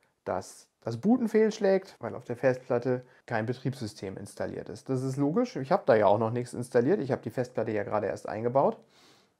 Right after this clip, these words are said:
Aber damit wird es dann wohl Zeit, hier in den Installationsprozess einzusteigen.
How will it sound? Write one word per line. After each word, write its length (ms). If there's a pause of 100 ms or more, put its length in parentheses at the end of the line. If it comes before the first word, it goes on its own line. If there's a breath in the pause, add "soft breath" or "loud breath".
(120)
Aber 180
damit 320
wird 100
es 120
dann 180
wohl 140
Zeit, 400 (260 soft breath)
hier 400 (240 loud breath)
in 160
den 160
Installationsprozess 1040
einzusteigen. 640